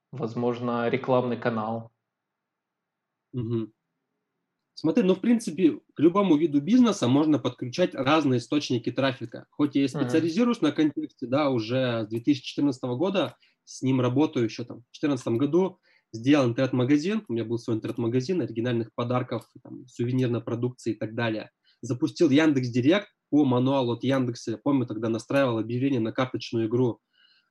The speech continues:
Speaker 2: а, Мафии в Р С А. И как-то
Speaker 1: Мгм.
Speaker 2: запустил, закинул туда тысячу рублей. Это было в городе Хабаровск. И, э,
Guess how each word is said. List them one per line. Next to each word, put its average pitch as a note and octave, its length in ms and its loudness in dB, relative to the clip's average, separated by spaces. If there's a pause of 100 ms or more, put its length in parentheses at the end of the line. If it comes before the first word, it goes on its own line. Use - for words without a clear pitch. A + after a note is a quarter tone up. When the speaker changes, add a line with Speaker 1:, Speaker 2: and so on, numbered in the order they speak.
Speaker 2:
а, A2 260 -2
Мафии F3 540 2
в A#2 160 -2
Р C3+ 120 2
С - 160 -6 (100)
А. D3 200 2
И D3 280 10
как-то D3 340 2
Speaker 1:
Мгм. - 20 0
Speaker 2:
запустил, F3+ 500 2
закинул C3+ 400 2
туда - 220 -10 (100)
тысячу - 320 -8
рублей. F#3 460 0 (400)
Это B2 160 -4
было B2+ 200 2
в A#2+ 60 -4
городе B2 280 2
Хабаровск. C3+ 580 -2
И, F3 340 4
э, C3+ 960 -2